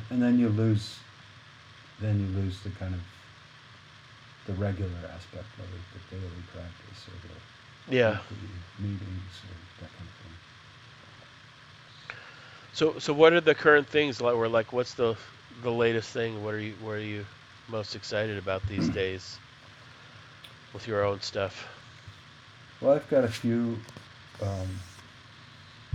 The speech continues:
Speaker 1: projects that are long term. And then some more recent ideas. Um,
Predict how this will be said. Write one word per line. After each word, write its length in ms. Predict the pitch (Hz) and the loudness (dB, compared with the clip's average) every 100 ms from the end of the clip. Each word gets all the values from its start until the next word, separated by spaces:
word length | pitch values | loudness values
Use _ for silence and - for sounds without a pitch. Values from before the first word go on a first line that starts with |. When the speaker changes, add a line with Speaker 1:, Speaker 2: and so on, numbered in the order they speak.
| - - - - - - | -6 -6 -18 -20 -20 -6
Speaker 1:
projects 580 | 110 104 110 110 110 - | -2 -2 0 -2 -4 -8
that 160 | 107 | -8
are 520 | 98 95 92 - - 104 | -6 -6 -8 -12 -8 -4
long 160 | 101 104 | -4 -4
term. 360 | - 104 107 107 110 - - - - - - - - - - | -4 -2 0 -2 -4 -16 -20 -20 -20 -20 -20 -20 -20 -20 -12
And 140 | 98 95 | -8 -6
then 180 | 95 95 95 - - - - - - - - - - - - - - - | -6 -6 -8 -12 -20 -20 -20 -20 -20 -20 -20 -20 -20 -20 -20 -20 -20 -16
some 340 | - 110 104 | -6 -2 0
more 160 | 104 101 | 0 -2
recent 420 | 98 104 - 110 | 0 -2 -2 -2
ideas. 680 | 95 92 104 101 92 - - - - | -2 -2 -2 -2 -4 -10 -16 -18 -16
Um, 280 | 87 85 85 | -14 -14 -14